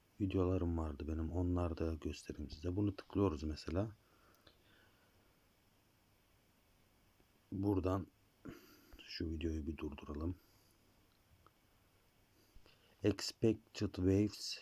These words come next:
yani en üsttekinin bu izlenme sayısı oluyor arkadaşlar. Kaç istiyorsanız mesela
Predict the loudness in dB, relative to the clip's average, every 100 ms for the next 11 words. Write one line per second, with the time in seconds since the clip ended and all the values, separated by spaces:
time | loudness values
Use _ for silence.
0 | 0 2 4 6 4 2 -4 -4 0 0
1 | 0 -6 -20 -4 2 4 4 0 _ -20
2 | _ _ -6 -2 2 4 6 4 2 -2
3 | -6 -6 -8 -6 -4 -6 -10 -10 -10 -10
4 | -12 -12 -6 -2 -2 -4 -4 -4 -4 -6
5 | -2 -2 0 -2 0 -2